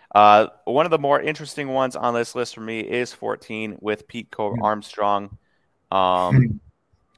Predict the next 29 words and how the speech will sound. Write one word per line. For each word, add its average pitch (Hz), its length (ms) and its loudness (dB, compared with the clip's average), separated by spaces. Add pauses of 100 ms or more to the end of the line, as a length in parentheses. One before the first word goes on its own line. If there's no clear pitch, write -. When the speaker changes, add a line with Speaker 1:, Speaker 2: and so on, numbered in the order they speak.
(800)
Speaker 1:
this 131 340 -2
is 175 160 -10
solely 120 680 -6
based, 101 560 -6 (100)
he's 147 220 -10
all 175 120 -4
the 165 80 -6
way 147 120 -4
at - 100 -8
fourteen, 120 540 -10 (540)
and 117 100 -6
it's 113 140 -8
solely 147 280 -6
based 113 320 -4
on 101 60 -10
the 92 80 -12
fact 95 420 -6
that 87 180 -10
he, 92 560 -14 (360)
his 104 260 -16
defense. - 560 -18 (840)
Speaker 2:
Yeah, 107 240 -10 (120)
he's 110 180 -10
Gold 101 280 -8
Glove 98 400 -10
caliber 92 560 -14 (180)
all 107 140 -8
day 101 160 -8
long. 53 320 -16